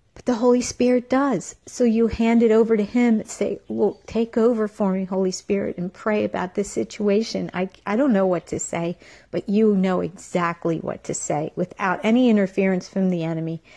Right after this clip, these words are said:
straight to the throne of heaven, to the feet of the Lord, the Father, uh, right to his ear, right to his heart. So this is the most valuable tool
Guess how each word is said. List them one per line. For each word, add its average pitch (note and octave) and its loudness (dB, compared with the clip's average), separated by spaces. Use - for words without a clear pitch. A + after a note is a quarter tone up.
straight C4 2
to B3 4
the G3 -2
throne A3 2
of F#3 0
heaven, F3 -4
to F3+ 0
the E3+ -4
feet A#3+ 2
of G3+ 2
the F3+ -2
Lord, F3 0
the D#3+ -6
Father, F3 -2
uh, E3 -6
right G#3+ 0
to G3 2
his E3+ -2
ear, F3+ 0
right G3 -2
to F#3+ -4
his E3 -4
heart. D#3+ -6
So G#3+ 2
this C#4+ 4
is D#4 4
the A3+ 4
most G#3+ 4
valuable F#3 0
tool - -2